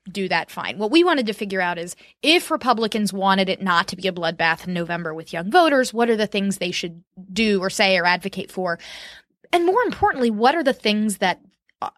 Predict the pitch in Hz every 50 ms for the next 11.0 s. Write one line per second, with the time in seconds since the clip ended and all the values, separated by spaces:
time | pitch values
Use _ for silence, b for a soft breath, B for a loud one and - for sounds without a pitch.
0 | - - 214 202 208 214 247 - - 226 226 - - - 208 208 202 190 - -
1 | 190 202 202 190 196 208 220 220 220 226 214 208 196 190 185 185 190 196 196 190
2 | - - - - - - - 294 269 370 415 453 427 - - 349 - - 269 302
3 | 302 - 285 - - 233 233 226 - - 214 202 190 185 175 - - 208 202 202
4 | 196 196 185 175 170 - B B B B B B B 233 226 - 262 262 285 226
5 | 240 233 220 - 226 214 214 226 196 202 190 185 202 220 - - - - - 220
6 | 214 208 - 214 208 202 - 196 190 190 185 - - 208 202 202 196 180 196 196
7 | 190 - - 190 185 190 185 185 185 185 185 190 180 175 - - 180 170 165 -
8 | - - - - - - 214 208 196 - 208 190 - - 196 185 175 160 226 247
9 | 254 254 - - - 226 220 220 220 214 214 196 196 185 180 190 190 190 190 185
10 | 196 190 185 - - - - 190 175 170 160 - - - - - - - -